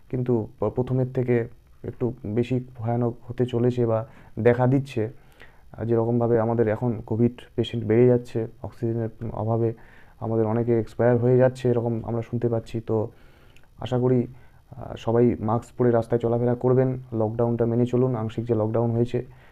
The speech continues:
কোনো অনুষ্ঠানে, কোনো ভিড় এলাকায় ওখানে গিয়ে মানে অযথা আপনারা গিয়ে ভিড় বাড়াবেন না।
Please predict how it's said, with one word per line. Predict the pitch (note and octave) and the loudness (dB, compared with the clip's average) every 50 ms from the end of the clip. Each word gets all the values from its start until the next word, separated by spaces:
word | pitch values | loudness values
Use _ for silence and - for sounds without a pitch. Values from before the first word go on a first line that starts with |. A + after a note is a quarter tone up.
| - - - - - | -20 -20 -20 -10 -4
কোনো | A2+ A#2 A2+ - | -2 -2 0 0
অনুষ্ঠানে, | F2+ A#2+ C3+ B2+ B2+ - B2+ B2 B2 B2 A#2 | 0 0 0 0 0 0 0 2 2 2 0
কোনো | A#2 - A#2 A#2 A#2 A2+ G#2 F#2 - - - - - - - - - A#2+ A#2 A2+ A2+ | 0 -2 -2 -2 -2 -2 -2 -4 -8 -10 -12 -12 -14 -14 -14 -14 -12 -10 -10 -10 -6
ভিড় | A#2+ B2 C3 C3+ B2+ - | -2 -2 0 0 -2 -2
এলাকায় | - A#2+ A#2+ A2+ - B2 A#2 A#2 A2+ - | 0 2 2 2 2 0 -2 -2 -2 -4
ওখানে | - A#2+ - B2 A#2+ A#2+ | -6 -6 -4 -2 -2 0
গিয়ে | A2+ A#2 A#2 A2 G#2+ G#2 - - - - - - - - - - - | 0 0 0 0 0 -2 -4 -10 -16 -20 -20 -20 -20 -20 -20 -14 -10
মানে | G#2+ F#2 F2+ F2 D2 | -8 -8 -6 -6 -4
অযথা | D#2+ G#2+ A#2 B2 A#2 - B2 A2+ | -4 0 0 0 0 0 0 -2
আপনারা | A2+ A2 - A#2 A2+ A2+ A2+ A#2 - - - - - - - - B2+ A#2+ | -2 -2 -2 0 0 0 -2 -2 -8 -18 -20 -20 -20 -20 -8 -6 -4 0
গিয়ে | A#2+ B2 B2 A#2+ A2 A2 - - - - - - - - - - - - - B2 | 4 6 6 6 4 2 -4 -12 -20 -20 -20 -20 -20 -20 -20 -20 -20 -14 -6 -2
ভিড় | A#2+ B2 B2 | 0 2 4
বাড়াবেন | A2+ A2 A2+ A#2+ B2 C3 C3 | 6 6 6 6 6 4 2
না। | C3+ C#3 C#3+ | 0 -4 -6